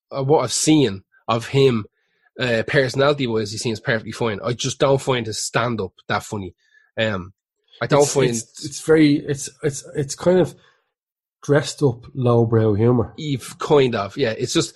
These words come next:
Speaker 2: 'Cause
Speaker 1: yeah.
Speaker 2: it's, it's a taco. It's, he fucking hates fat people, man. Hates them.
Speaker 1: Yeah, yeah, and he's not skinny.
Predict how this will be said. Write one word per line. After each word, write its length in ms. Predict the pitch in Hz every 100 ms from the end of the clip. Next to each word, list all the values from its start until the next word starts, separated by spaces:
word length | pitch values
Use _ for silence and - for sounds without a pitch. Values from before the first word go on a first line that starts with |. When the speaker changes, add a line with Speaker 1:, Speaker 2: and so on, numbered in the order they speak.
| -
Speaker 2:
'Cause 220 | 147 139
Speaker 1:
yeah. 240 | 131 110 107
Speaker 2:
it's, 340 | 151 135 - - _ _
it's 140 | 139 143
a 60 |
taco. 320 | - 160 -
It's, 200 | 156 120 - - 117
he 120 | 110
fucking 340 | - 156 -
hates 260 | - 131 131
fat 180 | 113 110
people, 240 | 107 98
man. 140 | 92 85 _ _ -
Hates 380 | - 156 139 -
them. 140 | 92 - _ _ _ _ -
Speaker 1:
Yeah, 100 | 170 - - -
yeah, 140 | 156 156
and 80 | 156
he's 120 | 160
not 120 | 185
skinny. 380 | - 160 151